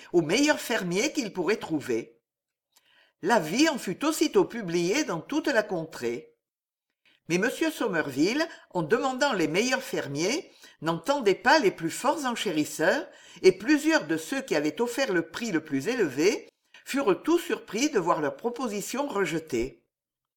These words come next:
Parmi les gens ainsi évincés, il y avait un certain monsieur Cox, cabaretier de profession, qui ne jouissait pas d'une très bonne réputation.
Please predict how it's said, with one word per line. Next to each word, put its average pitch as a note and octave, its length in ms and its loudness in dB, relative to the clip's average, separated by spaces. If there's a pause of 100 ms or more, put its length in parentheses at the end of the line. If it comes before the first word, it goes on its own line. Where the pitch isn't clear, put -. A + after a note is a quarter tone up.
(600)
Parmi D4+ 280 0
les A3 180 4
gens A#3+ 300 -2
ainsi F#3+ 340 -2
évincés, D3 720 0 (240)
il G3 160 -4
y A3+ 80 2
avait A#3+ 240 2
un D#3+ 100 2
certain G#3+ 400 -4
monsieur D#3 300 -2
Cox, - 520 -6 (280)
cabaretier A#3+ 560 0
de F3 80 2
profession, D3+ 800 -4 (340)
qui G#3 140 0
ne B3 100 4
jouissait D4+ 480 2
pas C4 220 2
d'une F#3+ 200 -2
très A3+ 220 -2
bonne A3+ 260 -2
réputation. D3+ 800 -4